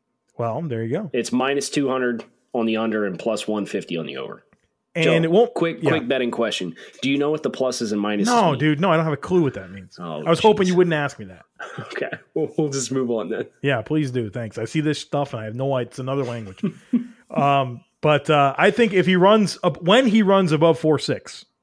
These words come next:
Speaker 1: whatever you thought of Hunter Renfrow should not change. If you expected him to run, f-, sl-, you know,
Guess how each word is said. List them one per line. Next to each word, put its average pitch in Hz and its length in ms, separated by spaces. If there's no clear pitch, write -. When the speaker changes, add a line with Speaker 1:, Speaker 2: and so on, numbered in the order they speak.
Speaker 1:
whatever 196 220
you 190 120
thought 175 240
of 127 180
Hunter 156 220
Renfrow 135 340
should 220 200
not 185 200
change. 113 320
If - 60
you 214 140
expected 233 420
him 214 100
to 185 80
run, 190 160
f-, - 140
sl-, - 220
you 175 120
know, 139 280